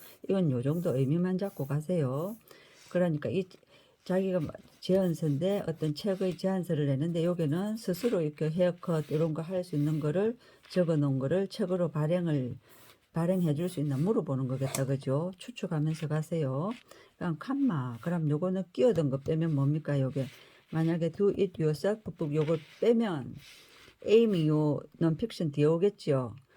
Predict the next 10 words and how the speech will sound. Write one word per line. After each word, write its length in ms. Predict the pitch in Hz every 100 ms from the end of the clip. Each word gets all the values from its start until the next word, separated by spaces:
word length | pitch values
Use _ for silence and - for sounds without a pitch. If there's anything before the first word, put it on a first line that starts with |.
| - - _
그러면 640 | - 185 175 165 196 233 277 _ - - -
명사 480 | - 147 147 147 190
뒤에 600 | 180 135 135 170 220 262 269 - _ - - -
피피나 800 | 190 - 202 156 151 175 226 214
동 240 | 170 165
아이엔지 360 | 151 139 143 139
오면 640 | 127 170 147 135 151 180
요 100 | 147
명사 360 | 135 127 131 180
꾸미는 800 | 175 185 185 175 147 160 226